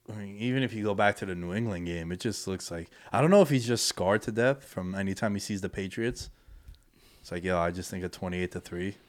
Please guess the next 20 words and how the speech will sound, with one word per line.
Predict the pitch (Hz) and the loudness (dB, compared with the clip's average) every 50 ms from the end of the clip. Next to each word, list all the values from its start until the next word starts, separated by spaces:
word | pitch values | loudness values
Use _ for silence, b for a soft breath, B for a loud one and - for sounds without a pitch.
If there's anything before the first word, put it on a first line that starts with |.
| - | -16
like, | 90 92 87 | -14 -8 -4
yo, | 101 95 | -2 0
I, | 85 87 92 | 2 2 2
I | 90 | 0
was | 92 90 - | -2 -4 -6
so | - - 101 | -4 -4 -6
close | 95 - - 101 98 98 - | -6 -4 -4 -2 -2 -2 -4
to, | - 92 87 - _ _ _ _ _ _ _ _ _ _ _ _ _ - | -4 -6 -6 -6 _ _ _ _ _ _ _ _ _ _ _ _ _ 2
how, | - 147 151 147 | 8 10 10 10
how | 151 160 | 10 8
different | 156 175 156 175 175 160 | 4 4 0 2 2 2
is | 143 147 | 2 0
his | 143 127 | -2 -4
career | - - 143 139 127 | 0 2 2 4 4
if | 107 - | 2 2
he | 113 | 0
wins | 107 107 104 | -2 0 0
the | 101 104 | -2 -2
Super | - 127 117 98 | -2 -2 -2 -2
Bowl? | 85 85 87 90 | -2 -4 -4 -6